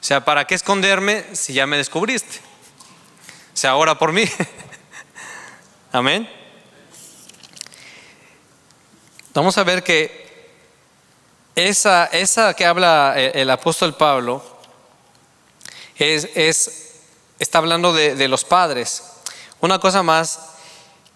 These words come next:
vol-, van a poner el versículo de "Enséñame tú lo que yo no veo". Es Job treinta y cuatro, treinta y dos.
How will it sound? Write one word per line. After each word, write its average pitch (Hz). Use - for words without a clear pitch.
vol-, 170
van 190
a 185
poner 170
el 170
versículo 151
de 127
"Enséñame 165
tú 160
lo 165
que 127
yo 123
no 120
veo". 98
Es 131
Job -
treinta 120
y 110
cuatro, 135
treinta 107
y 107
dos. -